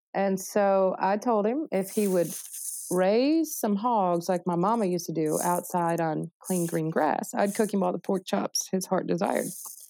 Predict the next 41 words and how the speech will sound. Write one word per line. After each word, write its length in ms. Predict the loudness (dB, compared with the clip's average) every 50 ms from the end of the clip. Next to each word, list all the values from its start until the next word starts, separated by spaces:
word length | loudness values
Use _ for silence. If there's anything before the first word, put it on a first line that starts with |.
| -20 -20 -16 -14 -14 -14 -14 _ -20 -20 -20 -20 _ _ _ _ _ _ _ _ _
So 460 | -6 0 2 4 4 6 4 4 4
that's 260 | 4 4 4 2 4
what 140 | 4 4 4
he 60 | 2
started 300 | 2 2 2 2 4 4
doing. 220 | 4 2 4 2
He 60 | 2 0
started 300 | 2 2 0 2 2 2
raising 500 | 2 2 4 2 2 2 2 0 -2 -4
hogs, 600 | -2 0 2 2 2 2 0 -4 -6 -8 -12 -14 -16 -16 _ -2
right? 300 | 0 0 2 0 0 -2 -6 -12 -18 -20 -18 -4 0
And 280 | 2 2 4 2 2
so, 680 | 0 0 2 4 4 6 6 6 4 4 4 2 0 -2 -6 _ _ _ _ _ _ _ -14
eh, 100 | -14 -12 -4 0
amazing 680 | 2 2 4 4 4 4 4 4 2 2 2 0 -2 -2
pork. 400 | -2 0 0 2 0 0 -2 -6 -14 -18 -20 _ _ _ _ _ _ _ _ _ _ _ 0
But 180 | 0 2 2
we 140 | 2 2 2
realized 960 | 2 2 2 4 4 4 4 4 2 2 2 2 0 -2 -2 -6 -12 -18 -20 _ _ _ _ _ -6
once 160 | -4 -4 -2
he 60 | -4
started 280 | -4 -2 -4 -2 -2 -2
raising 260 | -2 -2 -2 -2 -2
those 160 | -4 -4 -4
hogs, 440 | -4 -4 -4 -4 -4 -6 -10 -16 -20 _ _ _ _ _ _ _ _ _ _ _ -20 -20 _ _ _ _ _ _ 0
first 220 | 0 0 0 0
of 60 | 0
all, 120 | 0 2 2
I 100 | 0 0
couldn't 260 | 0 0 0 2 2
be 100 | 2 2
the 100 | 4 2
only 180 | 2 2 0
person 340 | 0 0 0 0 0 0 0
in 120 | 2 2 0
this 140 | 0 -2 -2
country 320 | -2 -2 -2 0 0 0
with 120 | 0 0 -2
a 40 |
pork 260 | -4 -2 -2 -2 -2 -2
chop 180 | -6 -8 -8